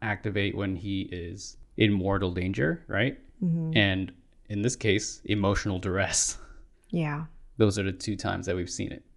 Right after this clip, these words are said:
Speaker 2: Well, I hope he can kind of get that in control soon.
Speaker 1: Yeah. <laughs> It would be real nice to have a literal power-up whenever you can pull it out.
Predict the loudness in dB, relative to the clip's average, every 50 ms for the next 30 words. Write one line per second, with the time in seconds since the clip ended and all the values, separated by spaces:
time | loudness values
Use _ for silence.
0 | -16 -10 -6 -6 -4 -4 -6 -6 -8 -8 -8 -8 -8 -10 -10 -10 -12 -12 -12 -10
1 | -10 -8 -8 -8 -8 -8 -10 -10 -12 -14 -18 _ _ -12 -8 -6 -4 -2 -2 -4
2 | -4 -6 -12 -18 -20 -20 -12 -8 -6 -4 -2 -2 -2 -2 -4 -4 -4 -4 -4 -4
3 | -4 -4 -6 -6 -8 -8 -8 -6 -2 -2 0 0 -2 -4 -6 -4 -4 -4 -6 -6
4 | -10 -14 -8 -2 -2 0 0 0 0 2 4 4 4 4 2 0 0 -2 -4 -6
5 | -8 -14 -18 -6 -2 0 0 0 -2 -6 -10 -8 0 4 6 6 6 6 6 6
6 | 6 4 4 0 -4 -10 -6 -2 0 0 2 2 0 0 0 -2 -2 -4 -2 -2
7 | -2 -2 -4 -4 -4 -4 -4 -4 -6 -8 -2 4 6 8 8 8 8 6 6 4
8 | 4 4 4 4 4 4 2 2 0 -4 -6 -8 -10 -14 -16 -4 2 4 6 6
9 | 6 4 4 2 2 2 2 -2 -2 -2 -4 -4 -4 -2 0 2 4 4 4 4
10 | 2 -2 -4 -10